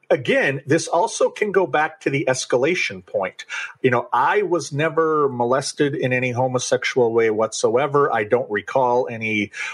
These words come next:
homosexual activities or even, even curiosity things with neighborhood boys. Don't really recall any of that. I have seen homosexual pornography because I was looking for something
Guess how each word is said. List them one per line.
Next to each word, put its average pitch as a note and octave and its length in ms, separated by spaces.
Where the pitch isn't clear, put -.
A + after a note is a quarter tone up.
homosexual A#2+ 1000
activities A#2+ 720
or A2+ 220
even, E3 480
even C#3+ 320
curiosity D#3+ 680
things A#2 240
with A2+ 120
neighborhood A2+ 460
boys. F2+ 400
Don't E3+ 280
really G#3+ 240
recall D3+ 420
any G#2 160
of E2+ 80
that. F2 240
I F#2+ 160
have F#2 420
seen A#2+ 640
homosexual G#2+ 880
pornography - 880
because A#2+ 500
I G2 140
was C#3 160
looking A2+ 300
for - 140
something - 560